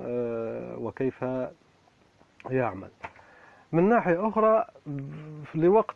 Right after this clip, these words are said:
طويل جدًا حتى آخره كما يقول المترجم المهم جدًا هش-، هشام فهمي،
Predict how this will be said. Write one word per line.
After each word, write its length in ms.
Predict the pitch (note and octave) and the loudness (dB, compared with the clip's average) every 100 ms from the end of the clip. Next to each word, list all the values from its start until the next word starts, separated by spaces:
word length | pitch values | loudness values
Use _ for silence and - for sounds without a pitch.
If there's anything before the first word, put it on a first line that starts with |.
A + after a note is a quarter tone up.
| - | 0
طويل 380 | E3 F#3+ E3+ C#3+ | 4 6 4 4
جدًا 340 | F#3 D3+ D3 | 0 2 -2
حتى 400 | - D#3 - - | -2 -8 -4 -2
آخره 520 | C3 C3 B2 E3+ D3 - | 0 0 0 2 2 2
كما 240 | B2+ C3 B2+ | 2 4 2
يقول 300 | - D3 C#3 | 4 4 4
المترجم 580 | B2 C#3+ B2+ B2+ B2 | 2 0 0 0 0
المهم 720 | B2+ A#2+ A#2 A#2 A#2 B2 D3+ C3 | 0 2 2 0 0 2 2 4
جدًا 480 | C#3+ C#3 B2+ A#2+ - B2 | 2 2 0 0 -4 -8
هش-، 280 | G#2+ A#2 - | -8 -8 -10
هشام 600 | B2+ A2+ B2+ - C#3 B2 | -10 -4 -4 0 0 0
فهمي، 420 | - E3+ F3 G3+ | -2 -2 0 -2